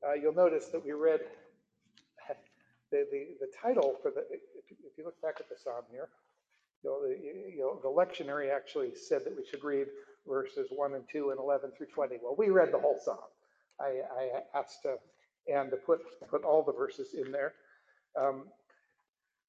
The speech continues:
I understand why the lectionary cut out the verses of doubting and struggle, because when we come together, we want to praise together. But, but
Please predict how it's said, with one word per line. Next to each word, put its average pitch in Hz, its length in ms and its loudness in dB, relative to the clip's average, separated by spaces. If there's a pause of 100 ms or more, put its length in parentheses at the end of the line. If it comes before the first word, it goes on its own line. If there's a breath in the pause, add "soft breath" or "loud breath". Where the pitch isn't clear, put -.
(100)
I 185 80 4
understand 190 760 8
why 156 100 8
the 147 100 2
lectionary 151 600 0
cut 160 120 0
out 147 280 2
the - 60 -4
verses 143 440 -6
of 139 160 -6
doubting 143 420 0
and 131 120 -14
struggle, 151 540 -2 (400)
because 143 320 -2 (340 loud breath)
when 147 120 -4
we 147 100 -4
come 147 280 -4
together, 143 340 2
we 143 120 0
want 139 240 -4
to - 40 -4
praise 131 640 -2
together. - 460 -12
But, - 120 -4 (380 soft breath)
but 165 100 0